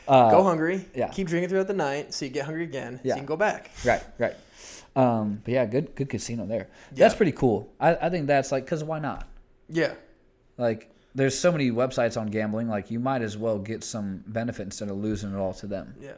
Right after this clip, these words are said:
Speaker 2: It's just good for business. It's good for
Speaker 1: It's good for everybody.
Speaker 2: Yeah. I'm, I'm, I'm, yeah.
Speaker 1: Well, not if you have a problem, but
Speaker 2: Yeah, well,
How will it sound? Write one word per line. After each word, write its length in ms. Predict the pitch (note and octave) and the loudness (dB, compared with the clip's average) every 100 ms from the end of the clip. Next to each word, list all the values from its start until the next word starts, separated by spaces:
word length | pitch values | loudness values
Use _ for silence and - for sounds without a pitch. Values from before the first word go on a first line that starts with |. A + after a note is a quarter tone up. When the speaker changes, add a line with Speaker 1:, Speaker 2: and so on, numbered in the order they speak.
| - | -16
Speaker 2:
It's 80 | - | -14
just 160 | - | -6
good 120 | C#4+ C#4 | -4 -6
for 120 | - | -2
business. 440 | B3 A#3+ - - - | 0 0 -4 -18 -14
It's 100 | - | -2
good 140 | G#3+ | -2
for 220 | G#3+ F#3+ - - | -2 -12 -14 -18
Speaker 1:
It's 100 | - | -4
good 180 | - D4 | 0 0
for 140 | - | 6
everybody. 460 | F4 B3+ B2+ G#2+ F4 | 8 8 6 6 6
Speaker 2:
Yeah. 180 | F#3+ - | 6 4
I'm, 160 | D#3 E3 | -10 -8
I'm, 180 | F3+ F3+ | -8 -8
I'm, 300 | F3+ C3 C3 | -8 -10 -8
yeah. 240 | E3+ F3+ - | -2 -2 -2
Speaker 1:
Well, 80 | C3 | 2
not 160 | E3+ | 4
if 100 | D3 | 4
you 40 | C#3+ | 2
have 100 | A2+ | 0
a 60 | |
problem, 320 | A2+ G#2+ F2+ C#3 | 0 -2 -4 0
but 280 | G3+ - - E3 | 2 2 0 0
Speaker 2:
Yeah, 220 | E3 C#3+ | 2 4
well, 420 | D#3+ D#3+ C#3 - | 6 6 6 -2